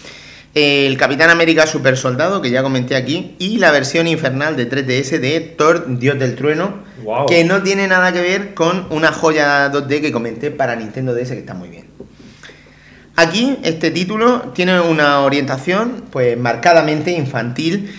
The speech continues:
Speaker 1: y, eh, se basa en una serie de televisión que se llama Marvel Super Hero Squad, que nos cuenta las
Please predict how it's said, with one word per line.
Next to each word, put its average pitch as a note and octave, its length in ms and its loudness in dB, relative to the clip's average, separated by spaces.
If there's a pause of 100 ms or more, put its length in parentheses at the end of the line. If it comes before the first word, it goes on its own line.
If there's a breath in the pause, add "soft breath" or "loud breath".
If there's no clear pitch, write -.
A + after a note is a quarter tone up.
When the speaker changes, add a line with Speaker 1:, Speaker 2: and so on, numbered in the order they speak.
(200 loud breath)
Speaker 1:
y, F#3 320 -2
eh, D3+ 240 2
se D3+ 140 0
basa F3+ 180 2
en G#3+ 80 0
una G3 200 2
serie F#3+ 300 0
de F3+ 60 -2
televisión F3+ 840 -2
que - 80 -8
se B2+ 120 -4
llama C3+ 260 4
Marvel B2+ 360 2
Super B2+ 300 0
Hero C#3+ 180 -2
Squad, F3 340 2 (580 loud breath)
que F#3 100 -2
nos F3+ 120 0
cuenta F#3+ 240 2
las E3 120 4